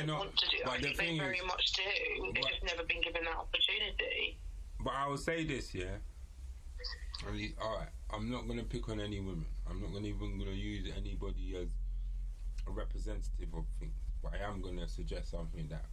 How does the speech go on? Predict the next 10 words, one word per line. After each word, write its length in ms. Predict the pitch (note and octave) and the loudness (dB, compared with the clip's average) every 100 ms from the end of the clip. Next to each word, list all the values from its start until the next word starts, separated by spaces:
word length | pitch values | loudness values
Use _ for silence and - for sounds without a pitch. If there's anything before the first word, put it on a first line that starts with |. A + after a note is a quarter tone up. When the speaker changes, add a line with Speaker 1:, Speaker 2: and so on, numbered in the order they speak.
| - - | -2 -2
Speaker 2:
might 180 | E2+ - - - - - - - - - - | -2 -2 -4 -2 -2 -2 -2 -2 0 -2 -2
be 120 | E2+ | -2
controversial. 840 | G2 E2 F2+ E2 G2 - E2 D#2 - | 0 0 0 0 0 0 -2 -2 -2
That, 160 | - - - - - - | 0 0 -2 -2 -4 -2
okay, 280 | G2+ G#2 F#2 | -2 -2 -2
when 200 | F2 A2+ | 0 0
we 120 | C3 | 2
look 200 | C3 B2 | 0 0
at, 140 | - - G2 | -2 -2 -4
like, 180 | F#2+ | -4